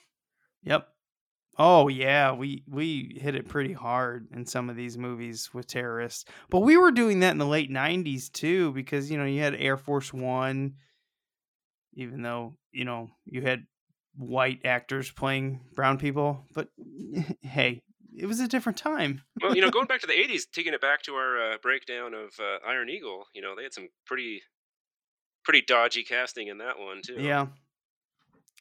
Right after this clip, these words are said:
Speaker 1: Yeah, I, I figured 'cause, like, that was during the, like, Iraqian, you know, like, Desert Storm at one point, you know, with stuff like that. But, yeah, war movies, politics, fuck it.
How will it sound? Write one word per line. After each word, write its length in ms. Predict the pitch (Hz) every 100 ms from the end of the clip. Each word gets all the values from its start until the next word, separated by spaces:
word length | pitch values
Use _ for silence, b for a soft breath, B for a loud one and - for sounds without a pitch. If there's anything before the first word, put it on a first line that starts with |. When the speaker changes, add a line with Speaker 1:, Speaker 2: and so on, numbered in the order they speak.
| _
Speaker 1:
Yeah, 200 | - 208
I, 200 | 208 208
I 80 | 208
figured 340 | 202 269 254 175
'cause, 200 | 208 208
like, 260 | 202 -
that 160 | 208 226
was 140 | 214
during 300 | 180 190 170
the, 80 | 156
like, 360 | 151 139 - _ _ _ _ _ _ _ _ -
Iraqian, 1040 | 143 139 143 143 139 143 139 139 135 139
you 120 | 139
know, 180 | 135 131
like, 300 | 131 131 - 131
Desert 380 | 139 143 139 135
Storm 720 | - - 139 139 143 139 139
at 100 | 139
one 240 | 135 139 135
point, 760 | - 139 139 139 139 139 139
you 120 | 135
know, 200 | 127 120
with 180 | 117 123 _ _ _ _
stuff 280 | - 139 139
like 200 | 131 131
that. 320 | 127 127 123
But, 200 | 127 123 - _ _ -
yeah, 360 | 131 127 127 120 _ _ _ _ _ _ _ _
war 240 | 139 151 151
movies, 520 | 147 139 139 135 -
politics, 640 | - 135 135 131 135 -
fuck 240 | - 135
it. 100 | -